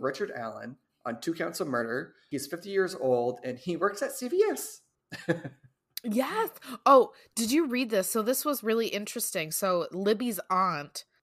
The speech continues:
Speaker 2: went to C V S to, like, print photos. You know how you do at a pharmacy?
Speaker 1: Yes.
Speaker 2: And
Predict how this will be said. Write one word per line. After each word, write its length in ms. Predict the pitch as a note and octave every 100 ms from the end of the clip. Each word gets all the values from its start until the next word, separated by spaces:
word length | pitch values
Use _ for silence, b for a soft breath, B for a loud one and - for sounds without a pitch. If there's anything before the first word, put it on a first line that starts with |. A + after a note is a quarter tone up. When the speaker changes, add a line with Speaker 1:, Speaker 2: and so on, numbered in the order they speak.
| -
Speaker 2:
went 180 | G3+ G3
to 80 | G#3+
C 220 | - A3+
V 160 | G3 F#3
S 200 | G#3 -
to, 120 | G#3
like, 200 | F3+ -
print 220 | G#3 -
photos. 480 | - F3+ F3 G#3 G3+
You 100 | F3+
know 140 | F3
how 100 | E3+
you 140 | E3+ E3+
do 160 | E3
at 60 | E3
a 40 |
pharmacy? 680 | D#3 E3 D#3 E3+ G#3+ G#3 A3+ b b b -
Speaker 1:
Yes. 220 | A3 G#3
Speaker 2:
And 520 | F#3+ F#3 F3 E3+